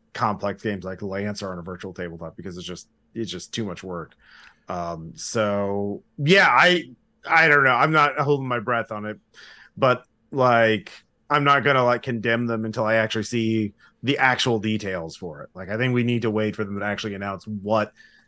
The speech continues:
what the actual deal is and what the actual final product's gonna be. So, and they just haven't announced it yet. Like, this is, we've only gotten, like, a twenty-one page P D F out of them so far,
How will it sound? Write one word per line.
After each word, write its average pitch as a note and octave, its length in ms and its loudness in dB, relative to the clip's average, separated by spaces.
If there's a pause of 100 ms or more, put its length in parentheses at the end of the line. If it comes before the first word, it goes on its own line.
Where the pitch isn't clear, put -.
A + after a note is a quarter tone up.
what C3+ 300 2
the C#3 140 4
actual A#2 300 0
deal G2+ 460 -4
is E2 320 -8
and G#2 120 -4
what F#2+ 160 -4
the G#2+ 100 -2
actual G2+ 320 -4
final G#2 300 -4
product's F#2+ 500 -6
gonna F2+ 180 -10
be. E2 380 -12 (380)
So, F#2+ 560 -8
and D3+ 140 4
they E3 100 4
just D3 140 0
haven't D3+ 200 4
announced C#3+ 320 2
it D2+ 60 -18
yet. D2+ 120 -16
Like, C3 160 0
this E3+ 180 4
is, F3 100 0
we've D3+ 200 0
only F3 160 4
gotten, D3+ 220 4
like, C3+ 220 2
a A#2 340 0 (260)
twenty-one C3 460 0
page A#2 260 -4
P A2 120 -4
D F#2+ 120 -6
F E2+ 140 -8
out D#2+ 160 -12
of C#2+ 60 -20
them E2+ 120 -16
so F#2+ 160 -12
far, - 380 -14